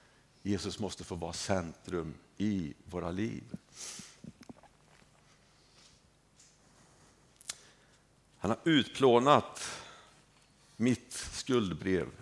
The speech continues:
Det sitter där på korset. På korset spikades det upp. Det du och jag var skyldiga, det tog han på sig, spikade på korset.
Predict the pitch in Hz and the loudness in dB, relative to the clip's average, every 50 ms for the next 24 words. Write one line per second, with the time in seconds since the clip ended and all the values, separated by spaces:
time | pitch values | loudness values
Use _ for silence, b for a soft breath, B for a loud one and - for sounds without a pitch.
0 | - - - 98 - - 170 139 - - - 160 135 139 135 - - 123 - - | -14 -4 -2 0 2 4 4 2 2 4 2 6 8 8 6 6 2 -4 0 2
1 | 139 - - - - 156 113 - - - - - - - b b b b b b | 2 2 2 0 2 2 2 2 -2 -14 -18 -18 -18 -20 b b b b b b
2 | b b 107 - - 147 143 123 - - - 139 123 - - - - - - - | b b -8 0 4 4 4 4 2 -2 -2 -2 -2 -4 -6 -16 -20 -20 -20 -20
3 | _ - - 104 - - 123 113 92 - 113 95 101 95 - - - - 101 85 | _ -18 -14 -12 -4 -2 -2 -2 0 2 2 2 2 2 0 0 -2 -2 -2 -4
4 | - - - - - - _ _ _ _ _ _ _ _ - - 87 85 92 107 | -6 -10 -20 -20 -20 -20 _ _ _ _ _ _ _ _ -8 -6 -6 -2 -2 -2
5 | 107 101 95 95 101 98 92 82 90 80 - - 95 87 78 76 73 73 71 - | -2 -2 -2 -2 -2 -2 -2 -2 -4 -6 -6 -8 -8 -8 -8 -10 -12 -14 -12 -10
6 | 80 - - - 110 107 101 87 - 98 90 85 82 82 - - 104 90 82 82 | -12 -12 -8 -6 -4 -4 -4 -4 -4 -6 -6 -8 -10 -14 -14 -10 -8 -8 -8 -8
7 | 85 85 82 85 90 - b b b b b b b b - - - - 95 87 | -8 -8 -10 -10 -10 -14 b b b b b b b b -20 -18 -10 -8 -8 -6
8 | - - - - - - - - - - - - - - - - _ _ - | -6 -8 -10 -12 -12 -14 -18 -18 -18 -18 -18 -16 -16 -16 -16 -18 _ _ -20